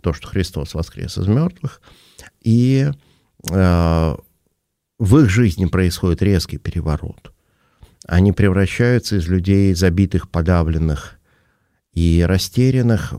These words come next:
в бесстрашных проповедников вести о воскресении Христа, претерпевают гонения, преследования, наконец, смерть. То есть, э, ситуация с возникновением мормонизма, она там достаточно понятна.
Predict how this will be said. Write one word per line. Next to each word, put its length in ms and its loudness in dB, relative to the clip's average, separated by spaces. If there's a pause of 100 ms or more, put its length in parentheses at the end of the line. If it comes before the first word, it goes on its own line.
в 40 -18
бесстрашных 640 0
проповедников 920 0
вести 320 -4
о 40 -6
воскресении 640 -6
Христа, 560 -2 (520)
претерпевают 720 0
гонения, 480 0
преследования, 800 -2
наконец, 460 -2
смерть. 460 -6 (1300)
То 100 -12
есть, 300 -18
э, 840 -4
ситуация 680 0
с 320 -4
возникновением 760 2
мормонизма, 640 2
она 80 0
там 180 -2
достаточно 500 -4
понятна. 540 -2